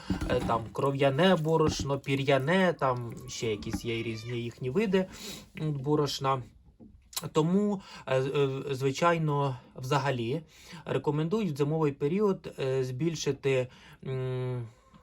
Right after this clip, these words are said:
ну, скажімо так, пайку от на двадцять відсотків. От.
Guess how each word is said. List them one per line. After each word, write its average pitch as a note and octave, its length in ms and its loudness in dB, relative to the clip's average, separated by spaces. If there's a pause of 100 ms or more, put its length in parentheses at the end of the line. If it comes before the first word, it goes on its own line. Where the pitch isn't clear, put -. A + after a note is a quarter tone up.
(120)
ну, G#3+ 80 -4
скажімо C#3 440 0
так, B2+ 220 -2
пайку C3+ 600 0 (320)
от F#3 220 0
на C#3 140 2
двадцять D#3+ 440 2
відсотків. C3+ 760 -10 (680)
От. - 140 -16